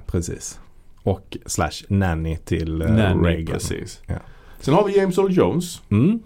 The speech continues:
Speaker 2: Och detta måste ju vara i samma veva som Star Wars. Den kom ju ut samma år som Star Wars, den här filmen. Så han
Speaker 1: Mm.
Speaker 2: var väl aktiv där då.
Speaker 1: Mm.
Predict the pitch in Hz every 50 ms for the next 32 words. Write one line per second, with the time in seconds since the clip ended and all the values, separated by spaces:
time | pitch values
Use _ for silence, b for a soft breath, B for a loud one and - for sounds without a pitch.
0 | - - - - 120 127 135 131 - 113 107 113 113 - 147 151 170 175 175 165
1 | 156 147 - - 151 139 127 131 139 135 127 120 - 117 - - 135 101 90 85
2 | 87 95 95 - 113 117 117 131 143 135 110 - - 160 143 127 131 117 101 95
3 | 104 101 - 113 95 87 92 90 - 120 110 95 90 - 92 80 90 95 107 -
4 | - 101 107 113 113 113 110 107 - B B B B B B B 101 104 107 117
5 | 123 147 151 180 202 226 226 - - 147 147 143 156 143 127 127 117 104 98 98
6 | 101 113 127 143